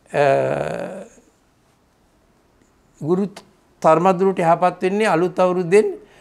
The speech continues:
පසුව. මොකද මැයි මාසේ, ඒ, පළවෙනිදා වෙනකල්ම ගුරු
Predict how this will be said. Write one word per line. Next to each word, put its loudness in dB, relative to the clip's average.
පසුව. 2
මොකද -2
මැයි 0
මාසේ, 0
ඒ, 0
පළවෙනිදා 2
වෙනකල්ම 0
ගුරු 0